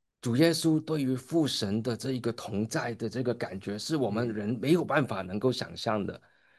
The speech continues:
他从来没有跟神，父神离开过。他，他说：“我与父神原为一。”弟兄姊妹，我们，当我们想到父神跟神的儿子之间的这个一的时候，我们根本没有办法想象到，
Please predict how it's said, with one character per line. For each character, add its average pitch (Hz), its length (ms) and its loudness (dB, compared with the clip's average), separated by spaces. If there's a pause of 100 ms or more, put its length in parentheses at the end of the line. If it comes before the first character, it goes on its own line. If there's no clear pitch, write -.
(360)
他 - 160 0
从 160 280 2
来 165 100 4
没 160 100 8
有 123 140 4
跟 139 300 2
神， 110 260 0
父 151 200 0
神 113 200 0
离 104 100 0
开 113 200 0
过。 104 280 4 (760)
他， 147 360 -2 (220)
他 156 180 -4
说 151 400 2 (340)
：“我 135 160 0
与 123 140 -2
父 131 180 -2
神 120 180 0
原 104 220 0
为 110 120 -2 (100)
一。” 147 300 -2 (320)
弟 185 80 6
兄 185 120 8
姊 123 120 -4
妹， 123 280 2 (440)
我 117 100 0
们， 135 180 6 (200)
当 160 320 0 (260)
我 110 100 2
们 127 140 4
想 98 240 -2
到 135 260 2 (440)
父 165 200 0
神 117 260 -2
跟 143 180 4
神 120 180 -2
的 123 80 2
儿 107 180 0
子 110 200 -4 (120)
之 131 140 -8
间 131 180 -6
的 117 80 -4
这 131 140 -4
个 123 140 -4
一 160 220 -4
的 127 120 0
时 - 100 -8
候， 104 160 -6
我 127 100 -2
们 147 100 2
根 208 180 4
本 139 100 0
没 131 80 -2
有 160 120 2
办 127 260 -6
法 135 80 2
想 101 220 -4
象 120 260 0
到， 113 300 0